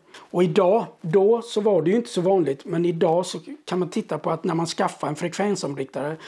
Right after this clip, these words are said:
så s-, kanske man kan titta på en som är förberedd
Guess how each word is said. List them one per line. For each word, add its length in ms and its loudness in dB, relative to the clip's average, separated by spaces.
så 140 -8
s-, 320 -14
kanske 320 -4
man 120 -2
kan 120 -4
titta 320 -2
på 120 -4
en 180 -2
som 160 -6
är 60 -4
förberedd 800 0